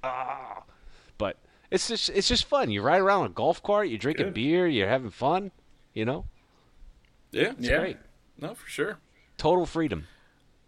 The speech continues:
Speaker 3: I'd, I'd love to go out with you sometime, buddy.
Speaker 1: Anytime.
Speaker 2: Yeah, where are you playing?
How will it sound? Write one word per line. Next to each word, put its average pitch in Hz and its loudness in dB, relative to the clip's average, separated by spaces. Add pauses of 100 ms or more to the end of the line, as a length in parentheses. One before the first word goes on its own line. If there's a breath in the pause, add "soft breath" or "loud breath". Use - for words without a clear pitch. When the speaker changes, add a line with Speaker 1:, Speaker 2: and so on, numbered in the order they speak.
(180)
Speaker 3:
I'd, 110 6 (200)
I'd 90 -4
love 104 0
to 113 -4
go 117 2
out 180 4
with 196 -8
you 143 -6
sometime, 104 -4
buddy. 117 -4 (440)
Speaker 1:
Anytime. 123 4
Speaker 2:
Yeah, 123 4
where 143 4
are 160 6
you 165 2
playing? 131 -2